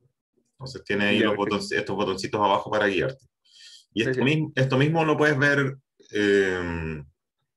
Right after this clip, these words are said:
Speaker 1: o sea, hay una playlist. Tal vez debería poner el link de la playlist también en, en Cibeduc, por si alguien quiere ver la playlist y no meterse acá a,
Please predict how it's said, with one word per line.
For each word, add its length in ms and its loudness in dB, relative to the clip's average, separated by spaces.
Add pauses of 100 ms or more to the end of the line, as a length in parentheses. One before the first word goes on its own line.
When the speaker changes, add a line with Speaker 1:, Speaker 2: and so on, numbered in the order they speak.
(380)
Speaker 1:
o 60 -16
sea, 320 0
hay 120 2
una 160 2
playlist. 540 2 (920)
Tal 120 -4
vez 100 0
debería 260 2
poner 200 2
el 120 2
link 160 0
de 60 2
la 120 0
playlist 420 0
también 540 -4 (100)
en, 680 -8 (140)
en 220 -6
Cibeduc, 600 -2
por 140 -2
si 100 0
alguien 240 0
quiere 180 0
ver 140 2
la 160 2
playlist 500 0
y 60 -8
no 560 -4
meterse 400 -4
acá 380 -2
a, 600 -4